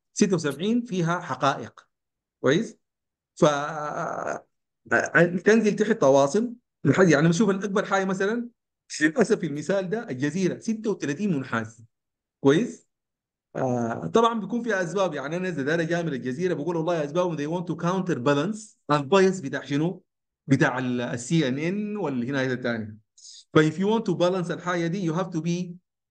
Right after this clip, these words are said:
آه، oppositely biased to balance التاثير على الناس. آه، هنا مثلًا كل ما قل البايس طبعًا وكتر الفاكشوال، يعني هنا واحد وثمانين في المية في الخبر ده، معناته هو مجرد اكثر تجريداً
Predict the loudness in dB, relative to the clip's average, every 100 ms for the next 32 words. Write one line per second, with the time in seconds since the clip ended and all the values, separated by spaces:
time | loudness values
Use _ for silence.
0 | -2 0 0 -4 0 2 2 -4 -6 -2
1 | 0 0 -4 -14 _ _ _ _ _ _
2 | _ 0 2 2 0 -4 -6 -4 -2 -2
3 | -4 -8 -12 -16 _ _ _ _ _ -6
4 | -6 -6 -12 _ _ _ _ 0 2 2
5 | 0 0 0 -2 -10 2 4 4 2 -2
6 | -4 -4 -2 -2 -4 -6 -6 -4 -4 -6
7 | -16 _ _ -8 0 0 0 0 0 0
8 | -2 -2 0 0 -2 -4 -6 -6 -6 -6
9 | -4 -2 -2 -4 _ _ _ 0 2 4
10 | 2 0 -6 -8 -4 0 0 0 -2 -2
11 | -2 -2 -2 -4 -6 _ -16 -10 0 0
12 | 2 -2 0 0 2 2 -2